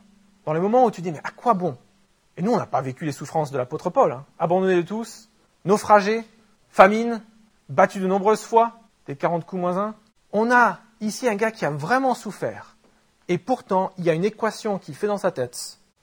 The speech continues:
D'un côté, j'ai souffrance et honte pendant un peu de temps. Et de l'autre côté, j'ai pardon des péchés, j'ai salut, j'ai Jésus, j'ai l'immortalité, j'ai la grâce, j'ai la puissance de Dieu qui m'accompagne. L'équation est très vite à résoudre.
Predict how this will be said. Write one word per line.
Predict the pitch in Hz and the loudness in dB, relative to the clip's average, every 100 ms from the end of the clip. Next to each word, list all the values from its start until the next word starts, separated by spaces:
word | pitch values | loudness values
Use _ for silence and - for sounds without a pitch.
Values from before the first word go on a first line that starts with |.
| - | 2
D'un | 196 | 2
côté, | 208 226 226 220 | 2 -4 -2 -4
j'ai | 147 | -4
souffrance | 131 233 220 - 220 220 - - - 170 | -8 -8 -8 -2 0 -2 -8 -16 -8 -4
et | 165 | -2
honte | 190 233 240 - | 2 0 0 -12
pendant | - 165 | -8 -4
un | 143 | -2
peu | 135 220 | -4 -4
de | 226 | -4
temps. | - 123 131 - _ _ _ _ _ - | -4 -8 -14 -20 _ _ _ _ _ -6
Et | 170 | -2
de | 170 | 0
l'autre | 214 | 0
côté, | 226 220 190 117 113 _ _ _ - | -2 -6 -4 -8 -10 _ _ _ -16
j'ai | 131 185 196 190 _ | 0 2 2 0 _
pardon | 240 220 233 | 6 6 2
des | 226 | 0
péchés, | 226 208 - 113 - _ | -4 -12 -10 -14 -16 _
j'ai | 131 165 | -4 -2
salut, | 160 - 240 185 127 - - - | 0 4 4 4 -6 -14 -12 -4
j'ai | 131 185 | 4 4
Jésus, | 151 196 214 175 147 - - | 6 4 4 2 -4 -6 4
j'ai | 170 | 8
l'immortalité, | 202 262 262 - 233 208 160 | 8 10 10 10 6 6 2
j'ai | 165 | 8
la | 208 | 8
grâce, | 185 220 226 - - - | 10 10 10 8 -4 6
j'ai | |
la | 202 | 8
puissance | 202 269 269 262 | 8 4 6 6
de | 226 | 6
Dieu | 220 | 2
qui | 226 | 2
m'accompagne. | 226 214 220 202 160 139 120 _ _ | 4 4 6 6 6 2 -10 _ _
L'équation | 180 - 180 - 175 | -4 -2 -2 0 0
est | 143 | 0
très | - 165 | -2 -4
vite | 160 147 | -2 -4
à | |
résoudre. | 127 123 120 - | -4 -6 -12 -16